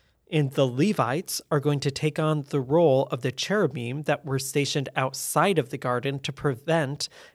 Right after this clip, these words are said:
Adam and Eve from returning into the presence of the Lord. Um, so if you are looking at Numbers one, um, the Levites are instructed to set the tabernacle up whenever, uh, they stop at a campsite,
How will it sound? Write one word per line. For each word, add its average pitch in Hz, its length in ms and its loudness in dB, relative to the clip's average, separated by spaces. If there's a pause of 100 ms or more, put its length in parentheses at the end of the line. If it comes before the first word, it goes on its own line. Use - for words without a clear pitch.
(140)
Adam 151 260 4
and 143 140 2
Eve 143 140 0
from 139 380 -2
returning 139 920 -2 (340)
into 156 240 -2
the 147 120 2
presence 139 500 -2
of 131 100 -6
the 135 100 -4
Lord. 131 400 -4 (460)
Um, 127 160 -6
so 139 460 6 (100)
if 139 200 -2
you 135 260 0
are 131 180 -4
looking 135 440 -4
at 120 260 -6
Numbers 123 480 -4
one, 127 600 2 (840)
um, 120 320 -6 (240)
the 143 100 2
Levites 131 520 0
are 131 80 0
instructed 123 760 -2 (280)
to - 160 -4
set - 260 2
the 143 80 -2
tabernacle 135 720 -2
up 135 240 4
whenever, 127 540 -2 (160)
uh, 123 160 -4
they 120 160 -8
stop - 360 -2
at 135 60 -2
a 123 60 -2
campsite, 135 640 -2